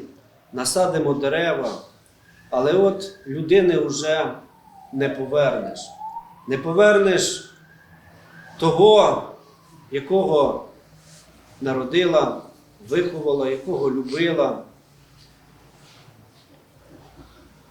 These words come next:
з яким бажала провести останні дні свого життя. Не повернеш сина, брата, чоловіка,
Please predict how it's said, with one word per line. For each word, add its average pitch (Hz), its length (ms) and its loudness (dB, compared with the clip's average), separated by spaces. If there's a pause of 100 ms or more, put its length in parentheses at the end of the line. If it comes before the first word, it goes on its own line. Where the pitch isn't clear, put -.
з - 120 -12
яким 175 300 4
бажала 170 800 4 (360)
провести 160 600 -2
останні 143 560 -2
дні 151 500 -4 (260)
свого 127 360 -10
життя. 135 720 -4 (1900)
Не 143 100 0
повернеш 190 1000 2 (180)
сина, 170 760 0 (400)
брата, 139 580 -2 (720)
чоловіка, 131 920 -2